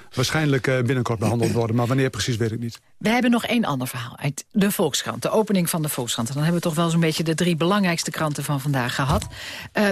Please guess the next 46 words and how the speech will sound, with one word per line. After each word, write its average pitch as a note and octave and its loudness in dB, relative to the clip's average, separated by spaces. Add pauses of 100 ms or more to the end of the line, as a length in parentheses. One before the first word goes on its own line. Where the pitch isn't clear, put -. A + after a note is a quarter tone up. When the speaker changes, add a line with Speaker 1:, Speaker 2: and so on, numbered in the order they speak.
Speaker 2:
de G3+ 2
Kamer A3+ 2
houdt A3+ 2
eigen B3 -2
subsidie B3+ 0
geheim. D3+ -2
Fracties B3 0
weigeren A3 0
publiekelijk G#3+ 0
verantwoording F#3+ 0
af E3+ -2
te - -4
leggen E3 -2
over E3 -2
zevenentwintig F3+ 2
miljoen E3 4
euro. C#3 0
Het - -6
is G3 2
een G#3+ 4
bedrag G#3+ 0
wat, F3+ -2
eh, E3+ 0 (420)
aan F#3 0
de F3 0
fracties F3+ -2 (220)
ter E3 0
beschikking E3 0
wordt D3+ 0
gesteld... D3 -4
of C#3 -10 (380)
om, D#3 2
om F3 4
hun D#3 4
werk C#3 0
te - 0
kunnen G#3 2
doen, A#3+ 4
om G3 2
daar C#3+ 0
ook D3 -4
medewerkers F#3 2
van F#3+ -4
te F#3 -6
kunnen G3 -4
inhuren. G3+ 2